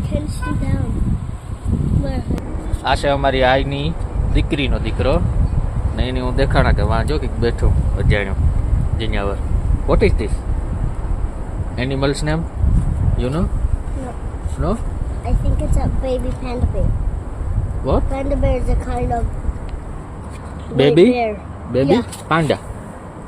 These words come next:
Speaker 2: Baby panda.
Speaker 1: Yeah, maybe. I don't know.
Speaker 2: I don't... I don't think it's panda.
Speaker 1: It's, it's like a grizzly bear.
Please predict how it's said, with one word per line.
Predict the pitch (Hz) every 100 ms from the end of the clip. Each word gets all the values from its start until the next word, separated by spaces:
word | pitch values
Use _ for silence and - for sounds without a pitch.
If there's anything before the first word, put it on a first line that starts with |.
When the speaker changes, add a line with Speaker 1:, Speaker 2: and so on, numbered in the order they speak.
| - - - - - -
Speaker 2:
Baby | 127 139 147
panda. | 156 151 104 - - - - - - - 277
Speaker 1:
Yeah, | 240
maybe. | 240 254 233 214 - - - - -
I | 254
don't | 247 226
know. | 240 - - - - - -
Speaker 2:
I | - 104
don't... | 107 156 202 196 - - - - - - - - - -
I | 117
don't | 190 233
think | - 156
it's | 143 123 - - -
panda. | 120 120 123 117 107 - - - - - - - - - - - - - - -
Speaker 1:
It's, | 277 294 285 -
it's | 269 - 285
like | 311 330
a | 370 320
grizzly | 392 427 311 285
bear. | 226 202